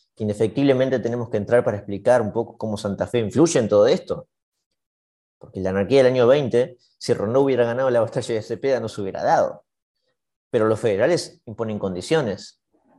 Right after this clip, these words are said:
Es en la capital, entonces, cuando esta junta de representa-, de, de junta de representantes eligen a un nuevo gobernador, Manuel de Zarratea. Soler le había garantizado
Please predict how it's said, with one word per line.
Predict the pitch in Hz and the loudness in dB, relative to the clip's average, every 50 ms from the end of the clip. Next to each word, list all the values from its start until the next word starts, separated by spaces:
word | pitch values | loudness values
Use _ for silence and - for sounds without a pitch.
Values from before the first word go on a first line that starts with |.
| _ _ _ _ _ _ _ _ _ - | _ _ _ _ _ _ _ _ _ 0
Es | 123 123 120 123 | 2 2 4 4
en | 123 120 117 | 2 2 2
la | 117 - | 4 4
capital, | 123 104 135 127 - 190 180 185 | 4 4 2 2 4 6 6 6
entonces, | 170 156 - - 175 175 165 175 165 | 4 2 2 2 2 2 0 -2 -4
cuando | - 131 113 120 131 | -4 -4 -4 -4 -6
esta | - - 123 | -6 -8 -10
junta | - 160 160 139 123 139 | -10 -8 -6 2 4 4
de | 127 | 6
representa-, | 123 127 107 110 104 - 123 120 107 - 160 160 156 139 135 131 - _ - - - _ | 6 4 2 0 -2 -6 -6 -6 2 6 6 6 6 6 2 -2 -4 _ -20 -20 -18 _
de, | 120 110 107 - | -4 -4 -4 -2
de | - 101 104 - | -2 -4 -4 -2
junta | 147 147 139 151 135 | -2 0 4 4 6
de | 120 | 6
representantes | 113 113 92 101 104 - 107 107 104 123 127 131 131 131 135 - - - _ _ _ _ _ _ _ _ _ _ _ _ _ _ _ _ _ _ _ _ _ _ _ _ _ _ _ | 4 2 0 -2 -4 -4 -4 -2 -2 -2 -2 0 -2 -2 -2 -2 -6 -14 _ _ _ _ _ _ _ _ _ _ _ _ _ _ _ _ _ _ _ _ _ _ _ _ _ _ _
eligen | 127 127 131 156 151 - 160 151 151 165 165 - - _ _ - | 2 4 4 4 4 4 2 2 2 0 -4 -10 -16 _ _ -2
a | 117 120 | 0 0
un | 120 123 | 2 2
nuevo | 139 151 147 139 127 113 | 2 4 4 4 4 4
gobernador, | 113 110 101 95 95 92 87 85 85 82 - - _ _ _ _ _ _ _ _ _ _ _ _ _ _ - | 4 2 2 0 -2 -4 -6 -8 -8 -10 -10 -14 _ _ _ _ _ _ _ _ _ _ _ _ _ _ 0
Manuel | 117 120 135 151 156 156 147 | 2 2 4 6 6 6 6
de | 135 123 | 6 4
Zarratea. | - - 107 - 90 92 87 - 87 80 64 55 - _ _ _ _ _ _ _ _ _ _ _ _ | 2 2 0 2 2 0 -2 -4 -6 -10 -10 -12 -14 _ _ _ _ _ _ _ _ _ _ _ _
Soler | - 131 123 127 143 156 170 | 2 4 6 6 6 6 6
le | 170 147 | 6 6
había | 131 127 139 147 143 | 6 6 4 4 4
garantizado | 131 127 117 117 113 101 - 95 - - 160 131 101 90 80 - - | 6 4 4 2 0 -6 -8 -8 -6 -4 -2 0 0 -2 -2 -4 -10